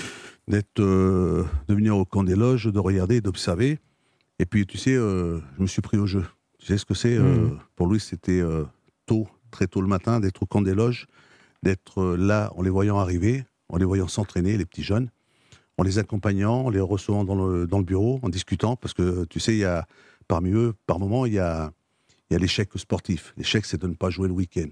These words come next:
Speaker 1: c'est de revenir tous les, euh, toutes les semaines, retravailler avec un groupe. Et puis après, tu les suis. Et après, tu rencontres les parents, tu discutes avec les parents. Et ensuite, tu manges avec eux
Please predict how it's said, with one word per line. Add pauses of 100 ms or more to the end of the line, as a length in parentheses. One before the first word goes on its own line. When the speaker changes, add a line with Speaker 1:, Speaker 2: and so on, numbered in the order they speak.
Speaker 1:
c'est
de
revenir
tous
les,
euh,
toutes
les
semaines,
retravailler
avec
un
groupe. (580)
Et
puis
après,
tu
les
suis. (420)
Et
après,
tu
rencontres
les
parents, (120)
tu
discutes
avec
les
parents. (360)
Et
ensuite,
tu
manges
avec
eux